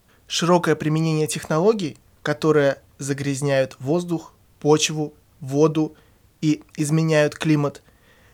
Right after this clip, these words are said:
ведет к тому, что все больше людей страдают смертельными болезнями. Кроме того,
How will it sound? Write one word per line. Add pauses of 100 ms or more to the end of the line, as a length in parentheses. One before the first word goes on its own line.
(140)
ведет
к
тому, (320)
что
все
больше
людей (160)
страдают
смертельными
болезнями. (1040)
Кроме
того,